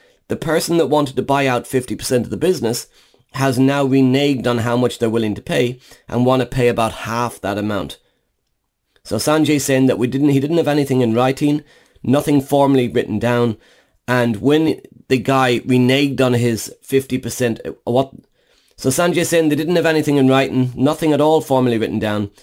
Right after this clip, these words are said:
and when the guy reneged on what he was willing to pay, Sanjay reminded him of what they had verb-, verbally agreed, and the guy started swearing at him and verbally, being verbally abusive.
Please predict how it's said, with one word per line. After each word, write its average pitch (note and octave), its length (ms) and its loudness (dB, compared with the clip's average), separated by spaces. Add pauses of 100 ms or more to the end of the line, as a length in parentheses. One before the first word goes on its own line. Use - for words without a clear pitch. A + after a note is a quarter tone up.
(360)
and B2+ 180 2
when D#3+ 120 2
the E3 80 0
guy D3+ 200 2
reneged C#3 500 2
on C3 120 2
what B2+ 100 2
he B2+ 60 4
was A#2+ 140 0
willing B2 240 2
to A#2 80 -6
pay, G#2+ 280 -4
Sanjay C3 460 0
reminded B2 460 0
him B2+ 120 2
of A#2 80 -2
what A#2 200 -2
they A2+ 80 -2
had G2 120 -6
verb-, A#2 380 0
verbally B2+ 600 0
agreed, B2 440 0 (320)
and A#2 120 -2
the B2 60 0
guy C3+ 220 0
started B2 380 -4
swearing C#3+ 540 2
at B2 140 0
him A#2 200 -2
and B2+ 220 0
verbally, B2 380 0
being C3+ 260 2
verbally B2 380 0
abusive. B2+ 540 0